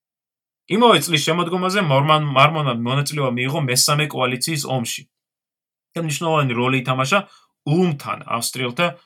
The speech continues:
ჯარის განადგურებაში. თუმცა შემდეგ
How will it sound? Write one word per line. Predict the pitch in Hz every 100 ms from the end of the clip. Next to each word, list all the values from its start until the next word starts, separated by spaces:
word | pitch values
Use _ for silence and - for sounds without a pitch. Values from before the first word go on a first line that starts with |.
| _
ჯარის | - 120 131
განადგურებაში. | 127 120 120 113 117 107 - - - - _ _ _ _ _ _ _ -
თუმცა | 196 254
შემდეგ | 214 220 269